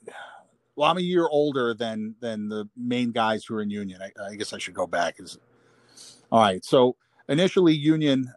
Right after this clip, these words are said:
um, was me, uh, on drums, Keith Brown, um, who wound up being the singer. Um, he was in the band, uh, Vic, the guitar player.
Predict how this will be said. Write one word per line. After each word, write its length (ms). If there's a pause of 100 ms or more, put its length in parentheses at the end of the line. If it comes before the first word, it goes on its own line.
um, 420 (720)
was 260
me, 400 (480)
uh, 320 (260)
on 160
drums, 460 (580)
Keith 260
Brown, 520 (420)
um, 460
who 60
wound 340
up 180
being 240
the 80
singer. 540 (460)
Um, 440 (800)
he 200
was 140
in 80
the 60
band, 400 (640)
uh, 300
Vic, 400
the 60
guitar 380
player. 460